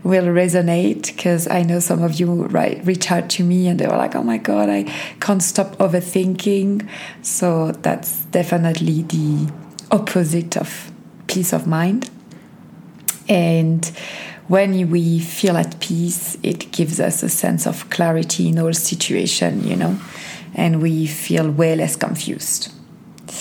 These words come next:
So first, let me tell you about a, a huge mis-, mistake that I have done in the past about peace of mind, and maybe some of you will also resonate with this, is that I used to think that I could only find peace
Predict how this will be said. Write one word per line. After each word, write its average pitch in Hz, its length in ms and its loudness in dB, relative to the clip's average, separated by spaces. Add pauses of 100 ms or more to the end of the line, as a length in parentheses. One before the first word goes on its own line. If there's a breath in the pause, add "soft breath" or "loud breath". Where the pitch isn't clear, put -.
(540 loud breath)
So 226 200 2
first, 277 340 2
let 220 220 0
me 220 100 4
tell 214 260 2
you 214 200 2
about 175 320 2
a, 170 240 0
a 175 80 2
huge 208 720 0
mis-, 190 380 -2
mistake 185 640 0
that 165 180 -2 (100)
I 175 120 2
have 175 420 -4 (340)
done 180 280 2
in 170 160 4
the 160 80 2
past 160 680 -2 (440 loud breath)
about 170 640 0
peace 196 280 -2
of 165 140 0
mind, 180 480 0
and 156 260 0
maybe 165 280 0
some 165 260 0
of 165 160 0
you 165 200 0
will 156 260 0
also 165 340 -2
resonate 160 600 0
with 156 180 -2
this, 190 320 -2 (640 loud breath)
is - 80 -4
that 226 120 6
I 196 80 4
used 196 400 0
to 196 120 2
think 196 420 2
that 180 140 2
I 180 120 2
could - 180 -2
only 185 300 2
find 165 440 0
peace - 640 -2